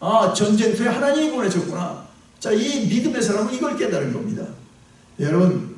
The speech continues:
purpose driven life. 예, 리고런 목사님의 purpose driven life. 목적이 이끄는 삶.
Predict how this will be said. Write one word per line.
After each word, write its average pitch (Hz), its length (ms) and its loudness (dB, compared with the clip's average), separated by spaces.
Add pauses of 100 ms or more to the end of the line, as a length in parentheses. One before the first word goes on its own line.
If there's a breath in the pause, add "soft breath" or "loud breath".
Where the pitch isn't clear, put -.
(120)
purpose 202 540 4
driven 220 400 4
life. - 300 0 (680)
예, 139 80 -4
리고런 160 480 0
목사님의 160 520 -4
purpose 180 480 0
driven 170 280 -2
life. - 160 -10 (180 loud breath)
목적이 185 560 0
이끄는 190 240 -6
삶. 135 160 -8